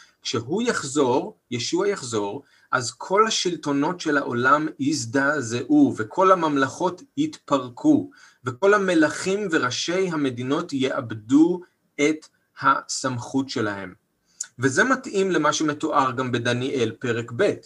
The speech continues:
כן? האבן שפוגעת בפסל וכל האימפריות של העולם מתמוטטות. עכשיו, זה לא אומר שלא יהיו גם אותות בשמיים, אבל אני פשוט לא חושב שכוכבים ממש ייפלו, ושהשמש ממש תחשך,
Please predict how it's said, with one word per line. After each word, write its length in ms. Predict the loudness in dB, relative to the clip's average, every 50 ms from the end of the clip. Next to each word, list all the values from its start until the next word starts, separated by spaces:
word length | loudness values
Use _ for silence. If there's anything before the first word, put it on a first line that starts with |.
| _ _
כן? 200 | -2 -2 -2 0 2 2
האבן 880 | 2 2 2 0 -4 _ _ _ _ 4 4 4 4 4 0 0 0
שפוגעת 840 | -2 -2 -4 -4 -4 -4 -6 -2 0 4 6 6 6 6 4 0 -4
בפסל 680 | -4 -4 -4 -4 -4 -4 -4 -2 -2 -2 -2 -2 -2 -4 -6
וכל 320 | -8 -4 0 0 2 2
האימפריות 720 | 2 0 -2 -4 -4 -4 -2 -2 0 2 2 0 0 0
של 160 | -2 0 0 0
העולם 440 | 0 0 0 2 4 4 4 2
מתמוטטות. 800 | -2 -4 -4 -6 -6 -6 -6 -8 -8 -4 -2 -2 -2 -2 -4 -10 _ _ _ _ _ _ _ _ _ _ -20 -20 -18 _ -8
עכשיו, 260 | -6 0 2 2 2 2 0 -8 -18 -20 -20 _ _
זה 160 | 0 2 4
לא 200 | 4 4 4 2
אומר 300 | 2 0 0 0 2 2
שלא 520 | 2 2 4 4 4 4 4 4 4 4 2
יהיו 220 | 4 4 4 4
גם 220 | 4 2 2 0
אותות 400 | -4 -6 -4 0 0 0 0 0
בשמיים, 840 | -2 -4 -4 -4 -4 0 2 4 4 4 4 0 -4 -10 -12 -12 -14 -16 _ _ _ -4
אבל 200 | 0 2 2 2
אני 200 | 2 2 -2 -4
פשוט 260 | -6 -6 -6 -6 -4 0
לא 160 | 2 2 2
חושב 400 | 2 0 -4 -4 -2 -2 -2 -2
שכוכבים 800 | -2 -4 -6 -6 -8 -8 -8 -6 -6 -4 0 2 2 2 2 0
ממש 380 | 0 2 2 2 2 2 0
ייפלו, 500 | -4 -4 -4 0 4 6 6 4 4 0 -8 -14
ושהשמש 880 | -12 -10 -8 -4 -2 -2 -2 -2 -4 -4 -2 -2 0 0 0 -2 -2 -6
ממש 340 | -6 -2 0 0 0 0 -2
תחשך, 640 | -6 -6 -6 -4 -2 0 2 2 2 0 -4 -14